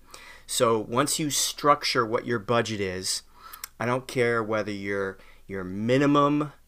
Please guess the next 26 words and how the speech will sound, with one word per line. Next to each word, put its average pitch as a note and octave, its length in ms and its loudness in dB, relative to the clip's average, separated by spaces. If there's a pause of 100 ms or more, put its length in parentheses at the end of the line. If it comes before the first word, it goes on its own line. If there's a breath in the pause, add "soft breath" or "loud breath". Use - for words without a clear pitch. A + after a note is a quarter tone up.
(120)
share C3+ 580 2
is G2+ 100 -4
a F2+ 60 -8
thousand C3 400 2
dollars, B2 460 2
five A#2+ 340 2
thousand, B2 640 -2
ten A#2 240 -4
thousand, A#2 580 -2
twenty A#2 320 -4
thousand. A#2 640 0 (800 loud breath)
But C#3 100 -2
let's G3 220 2
just G3+ 160 4
say E3 200 4
for, C3+ 360 2
for B2 220 -2
this A2 200 -6
example G#2 480 -4
that G2 180 -4
your A2+ 140 -4
minimum C#3 680 2
share F#2 540 -4 (760 soft breath)
is A2 220 -2
five F#2+ 320 0
thousand. D#2+ 520 -8